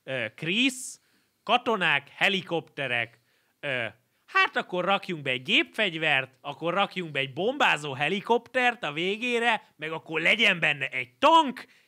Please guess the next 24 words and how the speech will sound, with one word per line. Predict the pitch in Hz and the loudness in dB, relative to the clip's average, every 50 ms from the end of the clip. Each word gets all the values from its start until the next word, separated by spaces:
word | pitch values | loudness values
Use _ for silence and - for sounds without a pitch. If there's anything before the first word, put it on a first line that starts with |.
| _ _ _ _ | _ _ _ _
és | _ 175 175 165 - - | _ -2 0 0 0 0
akkor | 208 190 - - 185 185 | -2 -4 -2 -2 0 0
úgy | 190 185 170 | 0 2 0
a | 170 | 0
vég-, | 165 180 196 190 185 - - _ _ - - | 2 2 2 2 0 -2 -8 _ _ -20 -20
<laughs> | _ _ _ - 123 - | _ _ _ -8 -2 0
tehát, | 202 208 175 - - | 0 0 0 0 -2
hogy | - 233 208 180 156 - - - - _ _ - - _ - - - - _ _ _ _ _ | 0 0 0 0 -4 -10 -18 -20 -20 _ _ -20 -20 _ -20 -20 -20 -20 _ _ _ _ _
én | - 175 208 254 269 240 196 | -10 -6 -4 -4 -4 -6 -8
sokkal | 135 - - - 233 - 233 - 208 175 | -10 -10 -4 -4 -4 -4 -2 -2 -2 -2
jobban | 170 175 180 160 139 151 147 139 139 _ | -2 -4 -6 -6 -6 -8 -8 -8 -10 _
örültem | 165 165 160 151 139 123 117 - 113 110 104 | -8 -6 -4 -4 -4 -6 -6 -8 -10 -10 -8
volna, | 110 120 143 165 175 175 185 180 160 - 123 | -4 -2 0 0 0 0 -2 -6 -6 -8 -14
de | 131 131 127 | -18 -18 -18
ez | 120 117 | -16 -18
egy | 120 120 | -18 -18
személyes | - - - 170 165 143 127 120 107 107 - - | -18 -10 -8 -8 -6 -6 -6 -8 -8 -10 -12 -14
preferencia, | _ 123 143 165 - 190 175 160 147 139 131 - - 120 117 110 107 - _ | _ -8 -8 -6 -6 -6 -8 -8 -10 -12 -14 -18 -14 -12 -12 -12 -12 -16 _
ha | - 117 | -20 -12
megmaradunk | 131 165 190 185 180 156 135 123 120 113 113 110 110 113 - _ | -8 -6 -6 -6 -6 -10 -10 -10 -10 -12 -12 -16 -18 -18 -20 _
Ethan | 156 160 151 143 - 123 117 113 113 _ | -14 -14 -14 -12 -12 -14 -14 -14 -18 _
Wintersnek | 117 123 123 123 117 113 107 104 - - _ - _ | -18 -18 -18 -16 -18 -18 -20 -20 -20 -20 _ -20 _
a | 110 _ _ | -20 _ _
történeténél, | 147 147 170 175 175 180 170 151 139 127 120 - 120 117 117 113 113 113 107 110 - | -12 -12 -12 -10 -10 -10 -10 -10 -10 -12 -10 -10 -10 -10 -10 -12 -12 -14 -14 -16 -18